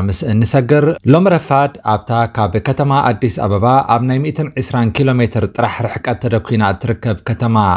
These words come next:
ደብረ ብርሃን ንኣርባዕተ ሰዓታት ዝጸንሐ ኣብ መንጎ ሓይልታት ፋኖ ኣምሓራን ሰራዊት ምክልኻል ኢትዮጵያን ኩናት ከም ዝተኻየደ ዶቸ ቬለ ማለት ናይ ጀርመን ድምፂ ጸብጺባ።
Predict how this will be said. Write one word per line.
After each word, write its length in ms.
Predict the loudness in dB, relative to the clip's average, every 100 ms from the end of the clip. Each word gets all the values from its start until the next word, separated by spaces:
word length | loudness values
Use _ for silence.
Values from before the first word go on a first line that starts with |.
| -4 -8
ደብረ 260 | 0 2 2
ብርሃን 360 | 2 0 0 -2 -8 -20 _
ንኣርባዕተ 600 | 0 2 2 0 -2 -6
ሰዓታት 460 | -6 -4 -4 -2 -6
ዝጸንሐ 400 | -6 -4 -4 0 -2 2
ኣብ 200 | 2 2 0
መንጎ 300 | 0 2 0
ሓይልታት 540 | 0 -2 -2 -2 -4
ፋኖ 400 | -2 0 2 2
ኣምሓራን 540 | 0 -2 -2 0 2 0 -6 _
ሰራዊት 400 | -2 2 2 0
ምክልኻል 540 | -6 -8 -6 -2 -2 -2
ኢትዮጵያን 600 | -4 -4 -6 -2 -2 -2 -2
ኩናት 420 | 0 2 2 0
ከም 180 | -4 -4
ዝተኻየደ 480 | -6 -4 0 2 2 0 -6 _ -12
ዶቸ 400 | 0 0 2 -2
ቬለ 220 | 0 2 2 2 -2 -4
ማለት 340 | 0 0 -2 -2
ናይ 220 | -2 0 -2 -8 -2
ጀርመን 420 | 0 2 0 -4 -2
ድምፂ 360 | -4 -2 -4
ጸብጺባ። 400 | -2 -4 0 2